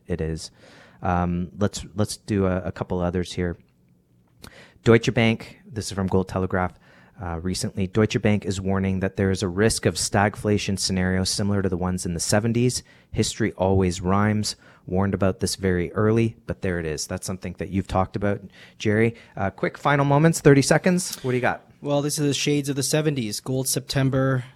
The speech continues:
Speaker 2: uh, nineteen seventy-nine revisited. It's a headline. Gold is being touted as the, as a critical investment, with experts urging purchases now,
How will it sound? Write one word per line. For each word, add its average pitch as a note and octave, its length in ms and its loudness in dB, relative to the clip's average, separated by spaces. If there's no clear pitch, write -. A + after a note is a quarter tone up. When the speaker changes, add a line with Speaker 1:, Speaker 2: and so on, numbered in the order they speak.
Speaker 2:
uh, G2+ 220 -4
nineteen A#2 480 -4
seventy-nine A#2+ 440 -2
revisited. A#2+ 460 0
It's F#2+ 100 -6
a G2+ 60 -6
headline. G2+ 640 -6
Gold C3 260 -2
is A#2+ 140 -2
being B2 260 -2
touted A#2+ 320 -4
as G#2+ 140 -6
the, G#2+ 100 -12
as A#2+ 140 -4
a A#2+ 80 -4
critical C3+ 580 -2
investment, A#2 640 -4
with G#2 240 -10
experts B2 480 -6
urging C#3 460 2
purchases A#2+ 640 -6
now, A2 340 -4